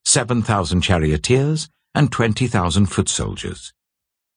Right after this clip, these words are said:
He hamstrung all but a hundred of the chariot horses. When the Arameans of Damascus came to help Hadadezer, king of Zobah,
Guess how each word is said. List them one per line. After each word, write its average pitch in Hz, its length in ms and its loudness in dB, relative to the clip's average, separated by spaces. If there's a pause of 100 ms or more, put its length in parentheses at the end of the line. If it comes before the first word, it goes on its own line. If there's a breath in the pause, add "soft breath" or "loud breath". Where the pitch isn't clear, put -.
(100)
He 147 160 6
hamstrung 87 800 -2
all 101 260 4
but 104 180 0
a 98 180 -2
hundred 123 380 -2
of 76 100 -8
the - 80 0
chariot 57 460 -2
horses. - 580 -12 (1700 soft breath)
When 151 140 4
the 214 100 4
Arameans 85 760 0
of 82 140 -6
Damascus 82 580 0
came 90 220 2
to - 80 -2
help 80 260 0
Hadadezer, 80 640 -2
king - 200 0
of 55 80 -4
Zobah, - 460 -6